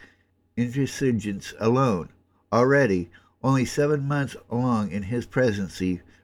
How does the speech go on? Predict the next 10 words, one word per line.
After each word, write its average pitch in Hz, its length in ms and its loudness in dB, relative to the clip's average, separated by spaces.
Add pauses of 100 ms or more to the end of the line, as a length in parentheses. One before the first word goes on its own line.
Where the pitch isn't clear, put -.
Reagan 131 320 2
had 113 300 -2
brought 104 380 0
the 87 100 -4
hostages 139 720 -2
home, 98 320 0
survived 107 600 0
an 113 120 -4
assassination 120 880 -2
attempt, 78 420 -8